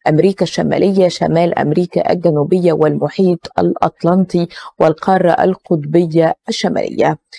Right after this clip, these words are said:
الحقيقة إنه كشف رئيس معمل أبحاث الشمس بمعهد الفلك الدكتور ياسر عبد الهادي إن كسوف الشمس الأول لعام عشرين أربعة وعشرين الذي سيحدث خلال ساعات قليلة لن تتم رؤيته في مصر والمنطقة العربية،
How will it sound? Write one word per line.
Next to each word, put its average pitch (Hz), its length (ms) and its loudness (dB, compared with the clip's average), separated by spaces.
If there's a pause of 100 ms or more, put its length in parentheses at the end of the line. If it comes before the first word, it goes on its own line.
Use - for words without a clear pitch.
(340)
الحقيقة 349 300 6
إنه 339 140 0
كشف 320 520 2
رئيس 214 520 2
معمل 214 400 2
أبحاث - 480 0
الشمس - 560 0
بمعهد 175 640 0
الفلك 190 520 0
الدكتور 196 500 0
ياسر 170 540 2
عبد 170 180 -6
الهادي 175 500 2 (420)
إن 196 120 4
كسوف 196 500 -2
الشمس 190 420 -2
الأول 180 440 2
لعام 160 360 2
عشرين 185 440 -2
أربعة 165 360 -2
وعشرين 208 560 0 (400)
الذي 190 420 4
سيحدث 190 600 0
خلال 165 360 2
ساعات 165 320 -2
قليلة 180 440 0
لن 226 280 2
تتم 208 340 0
رؤيته 175 440 0
في 160 200 -4
مصر 180 320 -2
والمنطقة 175 600 0
العربية، 185 580 0